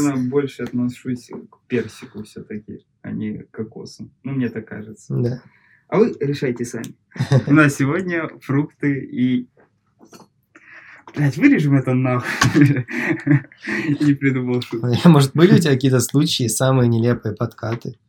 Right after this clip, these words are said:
Speaker 2: Что ты <laughs>
Speaker 1: Ой, щас. Это прям подумать надо. Ой, ну да, были. Но у меня, ну ладно, щас надо подумать, сформулировать.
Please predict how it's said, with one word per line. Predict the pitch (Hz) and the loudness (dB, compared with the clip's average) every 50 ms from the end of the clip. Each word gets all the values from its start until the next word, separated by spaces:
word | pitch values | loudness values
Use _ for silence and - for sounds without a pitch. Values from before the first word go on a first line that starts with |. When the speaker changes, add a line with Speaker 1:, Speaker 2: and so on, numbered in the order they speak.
| _ _ _ | _ _ _
Speaker 2:
Что | - - 131 117 | -8 -4 -4 -4
ты | - - 120 107 - | -4 -4 -6 -4 0
<laughs> | - 147 131 - 139 123 - 160 135 120 120 117 - 131 120 117 | 0 0 2 4 2 2 2 0 -2 -2 -2 -2 -2 -2 -2 0
Speaker 1:
Ой, | 113 110 107 120 143 - _ _ _ _ _ - - _ _ _ _ _ _ _ _ _ | 0 -2 -2 -4 -6 -10 _ _ _ _ _ -20 -20 _ _ _ _ _ _ _ _ _
щас. | - 123 120 120 113 - - - _ _ _ _ _ - - - | -12 -10 -10 -10 -10 -12 -14 -14 _ _ _ _ _ -20 -16 -16
Это | 127 - 120 120 | -14 -14 -14 -10
прям | - 127 127 120 | -6 -6 -6 -6
подумать | - 123 117 123 123 120 123 139 - - | -6 -6 -6 -4 -4 -4 -6 -8 -10 -12
надо. | - 139 - - - - _ _ - - - - - _ _ _ _ _ _ _ _ _ _ _ _ _ _ _ _ _ _ _ _ _ _ _ _ _ _ _ _ - - 147 - _ _ - | -14 -12 -12 -12 -14 -16 _ _ -18 -18 -18 -18 -20 _ _ _ _ _ _ _ _ _ _ _ _ _ _ _ _ _ _ _ _ _ _ _ _ _ _ _ _ -20 -18 -18 -18 _ _ 2
Ой, | 147 170 170 147 139 | 4 6 8 8 8
ну | 143 160 185 | 6 6 4
да, | 170 160 160 151 143 | 4 4 6 6 4
были. | 135 123 135 139 139 135 127 123 117 117 _ _ _ _ _ - | 4 4 6 6 6 6 4 0 -2 -4 _ _ _ _ _ -2
Но | - - 165 | 0 2 2
у | |
меня, | 175 190 185 170 160 147 104 131 139 - | 2 2 0 0 -2 -2 -4 -6 -6 0
ну | 127 135 147 143 | 4 4 6 6
ладно, | 135 127 117 117 113 113 | 4 2 0 -6 -10 -12
щас | - - 123 123 120 - | -10 -8 -8 -8 -8 -8
надо | 123 120 120 117 113 | -10 -10 -8 -10 -10
подумать, | - 127 127 123 135 131 120 117 117 _ _ _ _ _ _ _ _ _ _ - - | -8 -6 -4 -2 -2 -4 -4 -6 -8 _ _ _ _ _ _ _ _ _ _ -20 -20
сформулировать. | - - 135 127 127 123 127 123 135 135 127 117 113 113 | -14 -8 -6 -4 -2 0 0 2 0 0 0 -2 -8 -10